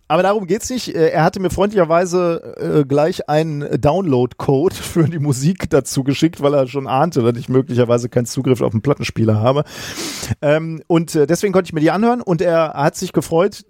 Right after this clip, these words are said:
ähm, äh, uns anzubieten, eins, einen der Songs zu spielen.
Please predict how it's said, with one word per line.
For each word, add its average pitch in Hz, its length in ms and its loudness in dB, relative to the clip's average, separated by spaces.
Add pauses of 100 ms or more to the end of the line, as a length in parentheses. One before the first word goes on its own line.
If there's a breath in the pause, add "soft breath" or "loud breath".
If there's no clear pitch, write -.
ähm, 156 480 0
äh, 131 640 -6
uns 151 180 0
anzubieten, 165 600 -2
eins, 147 500 -2 (140)
einen 156 240 0
der 151 80 4
Songs - 360 -4
zu - 100 -4
spielen. 190 560 -2